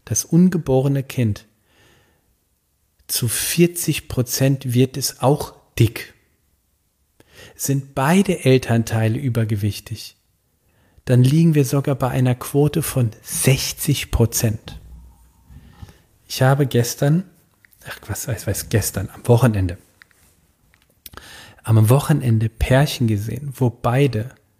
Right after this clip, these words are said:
extrem adipös waren. Und mit extrem adipös meine ich jenseits der hundertachtzig Kilo.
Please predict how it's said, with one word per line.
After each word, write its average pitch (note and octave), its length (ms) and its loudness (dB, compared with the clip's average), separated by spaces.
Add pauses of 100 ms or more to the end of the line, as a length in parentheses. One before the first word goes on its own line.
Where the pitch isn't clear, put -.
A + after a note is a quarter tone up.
(540)
extrem A#2+ 1400 0
adipös G#2+ 720 -2
waren. G#2+ 180 -8
Und - 120 -8
mit A#2+ 320 -2
extrem C#3+ 540 -2
adipös C3 640 -4
meine A#2 260 -2
ich - 240 -10
jenseits C3 600 2
der A2 180 0
hundertachtzig - 880 0
Kilo. G#2+ 420 0